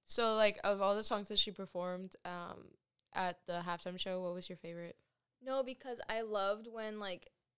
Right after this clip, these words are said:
Speaker 2: she did, like, a little snippet of Diamonds, like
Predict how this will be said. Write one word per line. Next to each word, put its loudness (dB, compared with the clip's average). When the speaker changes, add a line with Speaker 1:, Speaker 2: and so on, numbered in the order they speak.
Speaker 2:
she -6
did, 2
like, -2
a -4
little 0
snippet 0
of 0
Diamonds, -4
like -4